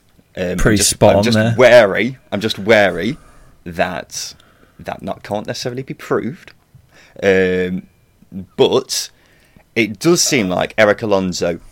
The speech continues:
Speaker 1: isn't one hundred percent truthful. <laughs>
Speaker 2: Okay, we, we all knew this would be the case. I think when you come out a day after saying you're not gonna say anything about the takeover and say that you're gonna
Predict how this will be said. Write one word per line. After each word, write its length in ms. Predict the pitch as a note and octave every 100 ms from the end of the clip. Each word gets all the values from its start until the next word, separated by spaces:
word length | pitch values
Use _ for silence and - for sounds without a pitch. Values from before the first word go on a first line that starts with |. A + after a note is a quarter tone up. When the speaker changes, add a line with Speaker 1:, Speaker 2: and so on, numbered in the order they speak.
| -
Speaker 1:
isn't 400 | G#2 G#2 C3 B2+ - -
one 180 | G2+
hundred 280 | F#2 F#2 F2+
percent 340 | - - F#2+ -
truthful. 560 | - A2 F2+ - D2+ -
<laughs> 60 | - - - - - _ A2
Speaker 2:
Okay, 340 | - F2+ F2 - -
we, 340 | A#2 A#2 A2
we 200 | A2+ B2
all 220 | C3+ C#3+ C3+
knew 220 | A2+ A2
this 300 | G2 - -
would 180 | F#2+ -
be 120 | F2+
the 100 | D#2+
case. 560 | - D2+ F2 - - -
I 60 | -
think 440 | - A2+ - - - -
when 160 | A2
you 120 | A2+ A2
come 200 | B2+ B2+
out 280 | A#2 G#2+ - _ _ _ _ -
a 80 | G#2
day 160 | A2+
after 220 | A2+ -
saying 240 | G2 G#2+ G2+
you're 80 | G2
not 100 | E2
gonna 160 | F#2+
say 240 | F2+ G2+ G2
anything 420 | G2+ F2+ F#2+ F2
about 280 | E2 F2 -
the 80 |
takeover 720 | - F2+ F2+ E2+ D#2 D2 D#2 F2 -
and 140 | F2+
say 180 | G2+ F2
that 160 | E2
you're 140 | D2 F#2+
gonna 320 | F#2+ F2+ D#2+